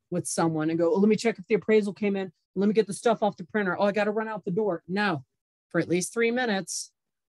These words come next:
you're going to listen to a song, walk outside, say hello to the front desk person,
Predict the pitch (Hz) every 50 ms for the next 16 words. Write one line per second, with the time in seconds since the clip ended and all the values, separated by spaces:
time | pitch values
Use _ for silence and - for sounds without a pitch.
0 | _ - 165 170 160 165 175 175 175 170 165 160 - 160 156 147 143 147 165 170
1 | - 160 151 156 156 135 - - 220 220 214 214 214 220 220 220 196 - _ _
2 | _ 156 160 160 156 151 - 156 151 147 - - - 220 208 208 202 202 202 202
3 | 202 202 185 - _ _ _ _ _ _ _ _ - - - 180 165 160 151 165
4 | 165 160 165 165 165 160 151 - 156 156 135 - 165 151 143 160 196 196 190 -
5 | - _ - 196 190 180 170 - 196 185 185 185 180 -